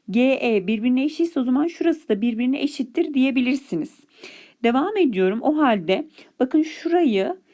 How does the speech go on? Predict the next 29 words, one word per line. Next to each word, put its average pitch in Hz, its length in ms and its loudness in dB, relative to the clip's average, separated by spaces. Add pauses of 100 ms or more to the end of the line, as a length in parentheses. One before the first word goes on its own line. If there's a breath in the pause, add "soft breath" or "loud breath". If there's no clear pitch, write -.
(180 soft breath)
yani 240 360 0
G 269 240 2
ve 294 180 2
C 254 220 2
noktalarını 254 680 0
birleştirecek 254 800 -2
olursanız 240 680 0 (420 soft breath)
K 277 200 0
noktası 311 800 -2 (340 loud breath)
B 262 400 2
C 277 260 0
G 208 280 2
üçgeni 311 640 0
için 359 300 -4 (100)
ağırlık 262 420 0
merkezi 277 460 0
olmuş 262 360 0
oluyor 190 260 2
arkadaşlar. 180 760 -2
Bize 285 380 2 (340 soft breath)
K 254 340 2
C'yi 254 520 0 (220 soft breath)
sekiz 262 400 0
olarak 196 440 0
vermişti 196 760 0 (160)
ve 208 80 -2
ağırlık 247 420 -2
merkezi 262 640 2
ise 269 380 0